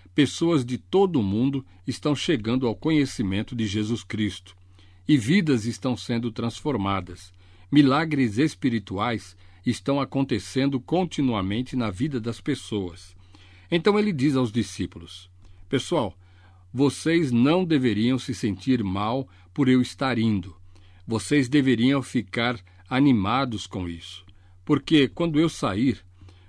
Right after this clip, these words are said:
vocês verão uma extensão maior do ministério do que vocês já viram comigo aqui." E você sabe o que aconteceu?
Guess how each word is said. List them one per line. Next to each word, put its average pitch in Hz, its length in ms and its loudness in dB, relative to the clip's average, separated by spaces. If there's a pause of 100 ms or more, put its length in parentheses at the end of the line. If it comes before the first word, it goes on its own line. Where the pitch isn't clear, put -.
(140)
vocês 123 480 0
verão 123 580 2
uma 123 200 2
extensão 123 640 -4
maior 135 600 0
do 123 160 -2
ministério 117 840 -2 (320)
do 139 120 2
que 151 140 2
vocês 131 480 -2
já 120 180 -2
viram 117 300 0
comigo 117 520 -2
aqui." 90 340 -12 (640)
E 151 80 6
você 156 260 2
sabe 180 340 -2
o 123 40 -4
que 117 100 -6
aconteceu? 101 640 -4